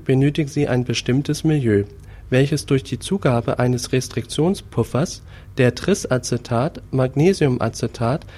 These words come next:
Kaliumacetat sowie Rinderserumalbumin, kurz B S A, enthält, erreicht wird. Dadurch wird der optimale P-H-Wert für die Enzyme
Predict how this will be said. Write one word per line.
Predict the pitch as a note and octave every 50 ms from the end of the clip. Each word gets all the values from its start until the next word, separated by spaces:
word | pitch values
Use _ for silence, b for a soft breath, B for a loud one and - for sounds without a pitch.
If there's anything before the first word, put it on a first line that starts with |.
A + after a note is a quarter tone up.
| B B B B B -
Kaliumacetat | - C#3 C#3+ E3+ F#3+ F#3+ D#3+ C3 - - A2+ A2 - - A#2+ A2+ - - A2+ A#2+ C#3+ F3 - B B B B B
sowie | - - C3+ B2 C3 C3+ C3 C3 - - -
Rinderserumalbumin, | B2 B2 D3 F#3 F#3+ F3+ D#3 C3 - A#2+ A#2+ A#2 A#2 A2+ A#2 - - A2+ A#2 A2 - A#2+ A#2 A#2 A#2+ A#2+ B2 D#3 F3 - - - - -
kurz | - C#3 C#3 C#3+ - -
B | - - C#3 C3 C3
S | B2 A#2+ - -
A, | - - C#3 -
enthält, | - A#2+ A#2+ A#2+ - G#2+ G#2+ A2 B2+ - - - -
erreicht | D3+ C#3+ - A2+ A2 G#2+ G#2 - - -
wird. | - G2 F#2+ - - B B B B B B B B B B B B B B -
Dadurch | - C#3 D#3+ F#3 G#3 A3 B3 A#3+ - - -
wird | - C#3 D3 C#3+ - - -
der | C#3 C3 - -
optimale | E3+ E3+ - - G3 F3+ F3 E3 D#3 D3+ D3+ C#3
P-H-Wert | - - C#3 C3 A#2 A#2 C3+ D3 E3+ D3+ B2+ B2 D3+ E3 -
für | - - C3
die | B2 B2+ -
Enzyme | - A#2 A#2+ - - - C3+ C3 B2 A#2 D3 -